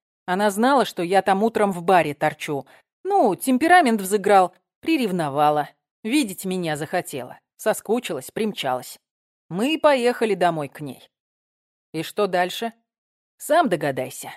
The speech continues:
нехотя буркнул Симонов. «Умный?» «Во сколько вы уехали от Воробьевой?»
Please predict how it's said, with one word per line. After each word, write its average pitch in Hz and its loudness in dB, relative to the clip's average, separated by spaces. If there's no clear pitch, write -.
нехотя 185 -6
буркнул 185 -4
Симонов. - -10
«Умный?» 269 0
«Во 185 -2
сколько 302 -2
вы 254 0
уехали 247 -2
от 175 -2
Воробьевой?» 185 -2